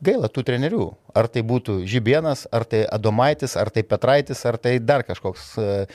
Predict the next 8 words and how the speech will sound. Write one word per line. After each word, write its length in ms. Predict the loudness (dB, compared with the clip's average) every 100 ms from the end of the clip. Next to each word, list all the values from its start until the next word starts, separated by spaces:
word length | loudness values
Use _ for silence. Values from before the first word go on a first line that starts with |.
| -20 -2
treneris, 500 | 2 2 2 -2 -8 -20 -6
nes, 300 | 2 2 2 -2
e, 580 | 2 4 6 6 4 0 -8 -20 _ -20 -20 -20 -20 -18 -16 -16 -12
yra 260 | 0 2 4
niuansai, 420 | 4 2 0 -4
kurie, 300 | -2 0 0
kurie 300 | 0 -2 -2 0
yra 200 | 2